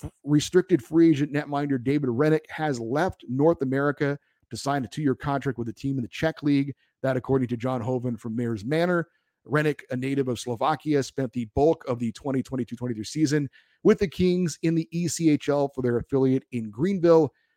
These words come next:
posted a two point eight two goals against average, a nine oh six save percentage in forty-three games. Rennick's twenty-five years old. His only other time in North America before this past season was a brief three-game stint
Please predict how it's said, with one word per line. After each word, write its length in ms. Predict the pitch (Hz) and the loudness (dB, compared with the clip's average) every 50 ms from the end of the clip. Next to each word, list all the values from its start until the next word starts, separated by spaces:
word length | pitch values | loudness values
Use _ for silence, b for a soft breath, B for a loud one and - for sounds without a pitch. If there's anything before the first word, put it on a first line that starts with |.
| _ _ | _ _
posted 320 | - 143 156 143 - 143 135 | 0 0 0 2 2 0 0
a 60 | 123 | 0
two 200 | - - 165 160 | 0 -2 -6 -6
point 240 | 143 - 143 143 - - | -4 -2 -4 -4 -4 -4
eight 220 | 139 139 143 - _ _ _ _ | -6 -6 -6 -6 _ _ _ _
two 260 | - - 156 151 143 131 | -6 -2 0 2 2 4
goals 220 | 127 131 131 135 | 4 4 4 4
against 220 | 127 127 120 - - | 4 0 -2 -2 -2
average, 300 | 127 127 127 131 123 117 | -2 0 0 0 -2 -2
a 40 | 107 | -4
nine 240 | 110 120 123 127 | -6 -6 -4 -4
oh 60 | 123 117 | -4 -4
six 260 | - - 117 - - | -4 -6 -8 -8 -6
save 160 | - 120 113 | -6 -6 -6
percentage 440 | 120 113 - - 117 113 110 - - | -6 -8 -8 -6 -6 -6 -6 -8 -12
in 100 | 123 107 - | -14 -14 -10
forty-three 560 | _ - 135 143 131 123 107 - 113 107 101 | _ 0 2 2 2 0 0 -4 -6 -8 -6
games. 500 | 104 147 156 180 180 180 180 143 - b b b b b b b b b | -6 -4 0 0 0 0 0 -2 -6 b b b b b b b b b
Rennick's 300 | - 143 143 139 - - | 0 2 2 2 0 -4
twenty-five 420 | - 151 160 165 135 - 147 143 139 | -4 -2 -2 0 0 2 0 2 2
years 220 | 131 127 113 127 | 0 0 2 4
old. 340 | 135 135 135 135 131 131 - | 6 6 6 6 4 2 -2
His 680 | _ 120 131 135 127 123 123 120 117 113 107 104 107 120 - | _ -6 -4 -2 -2 0 -2 -2 -2 -4 -6 -6 -8 -10 -4
only 280 | - 170 185 214 214 196 | -2 0 0 0 0 0
other 160 | 185 180 165 | 2 2 2
time 380 | 160 - 147 135 143 139 131 131 | 2 0 -2 -2 0 0 -2 -2
in 160 | 135 131 131 | -2 -2 0
North 220 | 131 127 127 123 | 0 0 0 -2
America 420 | - 123 120 120 123 120 - - 117 | -2 -4 -2 0 0 0 0 -2 -4
before 540 | 113 117 - _ - 226 254 240 220 202 143 | -4 -6 -8 _ 0 2 4 6 6 4 4
this 160 | 135 120 - | 0 -2 -4
past 340 | - - - 143 147 - - | -6 -6 -6 -4 -4 -2 0
season 380 | 143 151 147 127 139 139 139 b b b b b b b - | 2 2 2 2 2 0 -2 b b b b b b b -2
was 120 | 131 120 | 0 2
a 140 | 135 135 123 | 2 2 0
brief 340 | 110 117 131 143 151 135 - _ _ _ | 0 0 2 4 4 4 2 _ _ _
three-game 480 | _ 165 180 190 185 147 165 156 147 135 | _ 2 2 2 2 2 0 0 0 0
stint 440 | 113 - - 143 147 143 139 - | -2 -2 0 0 0 0 0 -4